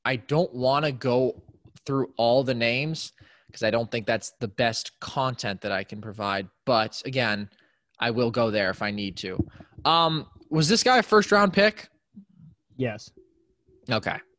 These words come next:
Speaker 1: I'm gonna get this then. Um, let's go. Obviously, it's, oh my God. Is it Jaren Jackson Junior?
Speaker 2: Uh, that's a good guess. Uh,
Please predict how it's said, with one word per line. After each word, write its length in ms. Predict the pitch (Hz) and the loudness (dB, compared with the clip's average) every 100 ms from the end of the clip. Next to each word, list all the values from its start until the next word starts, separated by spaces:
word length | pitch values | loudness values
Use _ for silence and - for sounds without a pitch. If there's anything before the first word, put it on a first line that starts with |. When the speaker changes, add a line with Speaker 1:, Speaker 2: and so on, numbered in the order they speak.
| _ _ _ _ | _ _ _ _
Speaker 1:
I'm 140 | 151 147 | 0 0
gonna 140 | 120 | 0
get 200 | 92 87 | 0 -4
this 180 | - - | -8 -14
then. 200 | - - - - - - _ _ - | -14 -14 -18 -20 -20 -20 _ _ -2
Um, 640 | 135 139 139 139 139 139 135 _ _ _ _ _ _ _ _ _ _ _ - | 2 4 4 2 0 -2 -6 _ _ _ _ _ _ _ _ _ _ _ -20
let's 220 | 139 - | -16 -14
go. 720 | - 127 131 139 139 139 139 135 - _ _ _ - | -6 -2 0 0 -2 -2 -4 -8 -16 _ _ _ -12
Obviously, 640 | - 110 113 - 117 120 | -6 -4 -4 -6 -6 -4
it's, 460 | 113 113 - - - _ _ _ _ _ _ _ _ _ - 135 | -6 -6 -10 -12 -14 _ _ _ _ _ _ _ _ _ 0 4
oh 300 | 160 117 101 | 6 4 2
my 160 | 101 | 0
God. 420 | 95 135 123 95 90 139 _ _ _ _ _ _ _ | 2 4 6 4 -2 -16 _ _ _ _ _ _ _
Is 120 | 120 | 0
it 100 | 190 | 0
Jaren 260 | - 131 208 | 2 2 4
Jackson 340 | 139 160 226 | 2 2 0
Junior? 420 | 147 110 160 262 349 _ _ _ _ _ _ _ _ _ | 0 0 0 -2 -2 _ _ _ _ _ _ _ _ _
Speaker 2:
Uh, 80 | - - 220 | -20 -10 -2
that's 200 | 233 339 | 0 0
a 60 | |
good 280 | 202 180 175 | 0 2 2
guess. 400 | 143 151 180 - - | 2 2 0 -6 -6
Uh, 300 | 143 135 131 | -2 0 0